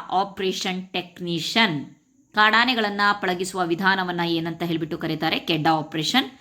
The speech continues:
The dash, the ಚಿಕ್ಕಮಗಳೂರು district in ಮೈಸೂರು division grows more coffee. ಮೈಸೂರು ವಿಭಾಗದಲ್ಲಿ ಯಾವ ಜಿಲ್ಲೆಯಲ್ಲಿ ಅತಿ ಹೆಚ್ಚಾಗಿ ಕಾಫಿಯನ್ನ ಬೆಳೆಸ್ತಾರೆ? ಚಿಕ್ಕಮಗಳೂರು.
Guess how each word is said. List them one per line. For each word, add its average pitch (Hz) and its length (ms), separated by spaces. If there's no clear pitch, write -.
The 233 200
dash, 254 280
the 208 100
ಚಿಕ್ಕಮಗಳೂರು 277 760
district 214 480
in 190 120
ಮೈಸೂರು 220 540
division 175 500
grows 269 360
more 233 220
coffee. 180 480
ಮೈಸೂರು 269 340
ವಿಭಾಗದಲ್ಲಿ 247 480
ಯಾವ 208 280
ಜಿಲ್ಲೆಯಲ್ಲಿ 214 520
ಅತಿ 190 200
ಹೆಚ್ಚಾಗಿ 185 420
ಕಾಫಿಯನ್ನ 190 540
ಬೆಳೆಸ್ತಾರೆ? 170 500
ಚಿಕ್ಕಮಗಳೂರು. 160 800